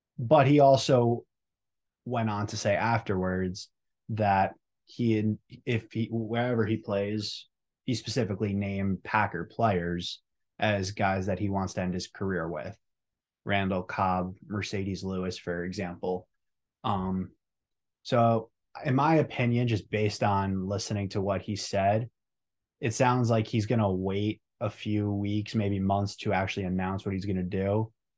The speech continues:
But I think at the end, he's gonna return to the Packers because they're, I don't see them as a rebuilding team. They sh-, they struggled the entire year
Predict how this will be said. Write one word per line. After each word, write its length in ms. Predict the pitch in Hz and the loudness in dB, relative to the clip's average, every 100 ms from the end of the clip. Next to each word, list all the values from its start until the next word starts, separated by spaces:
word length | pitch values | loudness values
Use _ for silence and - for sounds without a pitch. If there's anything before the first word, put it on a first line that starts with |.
| _ - | _ -2
But 100 | 107 | 0
I 60 | |
think 220 | 98 110 107 | 2 2 0
at 120 | 95 | 0
the 160 | 104 | -2
end, 240 | 95 92 92 | -2 -2 -2
he's 180 | 104 95 | -4 -2
gonna 160 | 95 | -2
return 360 | 92 - 95 92 | -2 -4 -4 -4
to 80 | 92 | -8
the 80 | |
Packers 640 | 87 - 92 90 92 92 92 | -8 -4 -2 -2 -4 -4 -6
because 800 | - 92 - 95 92 90 87 - _ _ _ _ _ _ _ _ _ _ _ 151 | -6 -8 -4 -4 -2 -4 -6 -12 _ _ _ _ _ _ _ _ _ _ _ 2
they're, 240 | 143 - - - | 2 2 -2 2
I 120 | 151 | 6
don't 240 | 160 160 | 8 6
see 160 | 113 117 | 6 2
them 140 | 101 | 2
as 180 | 92 90 | 2 0
a 100 | 98 | 0
rebuilding 500 | 92 92 90 90 92 | -2 -2 -4 -4 -8
team. 360 | - 90 - - _ _ _ _ _ 214 | -8 -10 -10 -16 _ _ _ _ _ -6
They 500 | 135 135 127 127 - _ _ _ - _ _ _ _ _ - | 2 4 4 2 -4 _ _ _ -20 _ _ _ _ _ -10
sh-, 540 | - - - - - - | -4 -4 -4 -8 -10 4
they 180 | 165 165 | 8 8
struggled 680 | - - 151 139 107 95 101 | 6 -2 2 4 4 -2 -2
the 120 | 104 | -2
entire 440 | 95 - 117 117 | -4 2 4 4
year 440 | 107 101 117 143 | 2 2 0 0